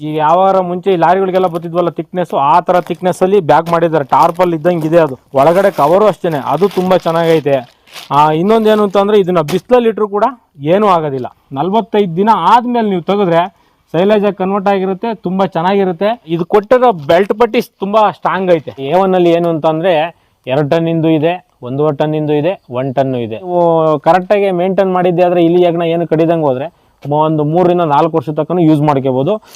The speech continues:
ಎ ಒನ್ ಬ್ಯಾಗ್ ಡೆಲಿವರಿ ತುಂಬಾ ಈಸಿ, ಒಂದು ಚೂರು ವೇಸ್ಟ್ ಆಗೋದಿಲ್ಲ ಮೇವು. ನಿಮಗೆ ನೋಡ್ಬೋದು ಇಲ್ಲಿ ಮೇವ್ನ ಜಾಸ್ತಿ ಖರ್ಚು ಏನು ಬರೋದಿಲ್ಲ. ಈ ಥರ ಬ್ಯಾಗ್ ಯೂಸ್ ಮಾಡ್ಕೊಂಡು ನೀವು ಸ್ಟೋರೇಜ್ ಮಾಡ್ಕೊಂಡ್ರೆ ನಿಮಗೆ, ಆ, ಕಡಿಮೆ ಕೆಲಸ.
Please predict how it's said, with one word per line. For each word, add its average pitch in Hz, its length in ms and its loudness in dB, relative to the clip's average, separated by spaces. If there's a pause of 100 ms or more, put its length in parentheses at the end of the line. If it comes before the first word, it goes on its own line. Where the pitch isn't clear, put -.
(680)
ಎ 196 40 0
ಒನ್ 214 280 2
ಬ್ಯಾಗ್ 185 380 0
ಡೆಲಿವರಿ 185 420 0 (300)
ತುಂಬಾ 190 200 -2
ಈಸಿ, 170 320 -4 (120)
ಒಂದು 233 200 2
ಚೂರು 277 380 4
ವೇಸ್ಟ್ 233 260 2
ಆಗೋದಿಲ್ಲ 196 320 4
ಮೇವು. 175 320 2
ನಿಮಗೆ 156 320 2 (100)
ನೋಡ್ಬೋದು 214 400 6
ಇಲ್ಲಿ 175 180 6
ಮೇವ್ನ 170 320 6 (520)
ಜಾಸ್ತಿ 220 320 2
ಖರ್ಚು 233 320 0 (100)
ಏನು 240 100 0
ಬರೋದಿಲ್ಲ. 208 400 2
ಈ 190 120 0
ಥರ 208 180 -2
ಬ್ಯಾಗ್ 190 260 2
ಯೂಸ್ 208 160 0
ಮಾಡ್ಕೊಂಡು 208 540 2
ನೀವು 190 180 4 (600)
ಸ್ಟೋರೇಜ್ 226 300 2
ಮಾಡ್ಕೊಂಡ್ರೆ 214 440 2
ನಿಮಗೆ, 196 380 2 (640)
ಆ, 156 120 2
ಕಡಿಮೆ 226 340 2
ಕೆಲಸ. 214 260 2